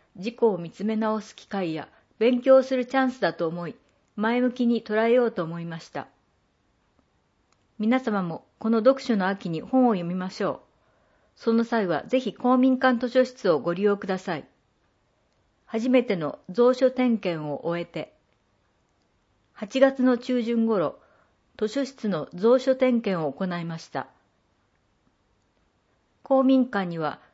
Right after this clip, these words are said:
図書室だけではなく、書庫にもたくさんの本が眠っており、全部点検するにはなかなか根気のいる作業でした。書庫の本を借りたい場合は、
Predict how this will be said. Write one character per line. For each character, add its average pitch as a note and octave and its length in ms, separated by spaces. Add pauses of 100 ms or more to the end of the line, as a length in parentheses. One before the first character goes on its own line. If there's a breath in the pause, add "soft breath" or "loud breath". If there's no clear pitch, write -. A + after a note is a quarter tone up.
(140)
図 G#3+ 100
書 C#4 180
室 B3+ 200
だ A3 120
け A3+ 140
で G3 80
は E3 140
な F3+ 120
く、 - 280 (220 soft breath)
書 C#4 200
庫 B3+ 120
に G#3 100
も E3 180
た F3 140
く - 80
さ C#4+ 160
ん C4 80
の G#3 80
本 G#3+ 180
が F3+ 100
眠 E3 260
っ - 20
て - 200
お F#3 120
り、 E3+ 180 (380)
全 A#3+ 280
部 F3+ 120
点 A3 240
検 A3 240
す A3 100
る G#3 60
に G3+ 120
は D#3+ 160 (240 soft breath)
な F#3 120
か B3+ 120
な B3 140
か A#3 180
根 A#3+ 220
気 B3 140
の A#3+ 100
い A#3 100
る G#3+ 100
作 A#3+ 180
業 F3+ 200
で C#3+ 100
し - 100
た。 - 220 (2250)
書 C#4+ 180
庫 C4+ 120
の G3+ 140
本 A3 260
を E3 60
借 F#3 180
り G3 60
た G#3 140
い G3+ 80
場 G3 140
合 G3 140
は、 F3+ 220